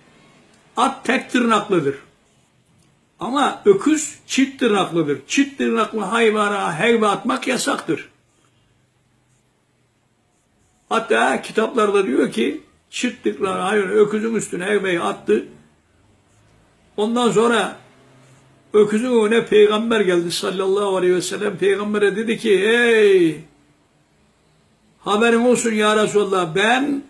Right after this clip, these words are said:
sırtımda yük taşımak için yaratılmadım. Ben bak öküzüm, çift sürmek için yaratıldım. Bu adam beni üstüme heybe atıyor." deyince Peygamber Efendimiz onun çift tırnaklı hayvana yük yükletmeyi yasakladı.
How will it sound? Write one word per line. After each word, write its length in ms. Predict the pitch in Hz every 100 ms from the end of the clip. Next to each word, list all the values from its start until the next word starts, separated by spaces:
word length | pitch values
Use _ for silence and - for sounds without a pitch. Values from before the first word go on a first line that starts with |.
| _ _ _ _
sırtımda 600 | - 220 247 - 269 240
yük 320 | 196 220 226
taşımak 400 | 233 214 262 233
için 180 | 208 208
yaratılmadım. 800 | 196 202 214 214 220 185 165 139 - _ _ _ _ _ _ _ _ _ _ _ _ _ -
Ben 300 | 196 214 185
bak 280 | 247 - - _ _ _ _
öküzüm, 580 | 214 208 254 220 214 - -
çift 320 | - 285 -
sürmek 380 | 247 214 190 165
için 100 | 180
yaratıldım. 600 | 165 160 156 156 156 226
Bu 140 | 233
adam 340 | 202 208 208
beni 400 | 190 220 285 339 - _ _ _ _ _ _ _ - - _ - - - -
üstüme 400 | 180 - 226 233
heybe 220 | 226 214
atıyor." 360 | 214 233 233 190
deyince 500 | 196 247 226 196 - - - _
Peygamber 440 | 175 185 190 190
Efendimiz 440 | 190 175 185 208 -
onun 420 | 202 180 175 160 - _ _ _ _
çift 380 | - 226 -
tırnaklı 440 | - 180 190 - 175
hayvana 420 | 165 180 175 165
yük 320 | 151 202 208
yükletmeyi 720 | 185 165 170 165 156 180 226
yasakladı. 680 | 160 143 185 - 165 165 165